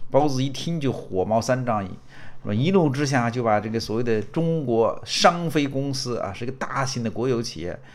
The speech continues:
商业飞行公司，不是，不是，商业飞机制造公司，把这个党委书记，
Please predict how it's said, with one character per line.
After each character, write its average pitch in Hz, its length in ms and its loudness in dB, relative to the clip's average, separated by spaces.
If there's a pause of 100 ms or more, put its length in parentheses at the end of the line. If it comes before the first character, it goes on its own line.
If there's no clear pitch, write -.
(200)
商 151 260 6
业 143 100 0
飞 151 200 0
行 131 180 0
公 113 180 0
司， 107 300 -6 (720)
不 120 80 -2
是， 120 60 0
不 110 80 2
是， 101 80 -6
商 151 200 4
业 147 120 2
飞 170 280 0
机 143 120 0
制 127 120 -2
造 123 160 6
公 117 160 -2
司， 110 320 -6 (420)
把 104 160 -4
这 123 80 -4
个 131 60 0
党 123 260 0
委 135 180 2
书 156 280 -2
记， 139 340 -2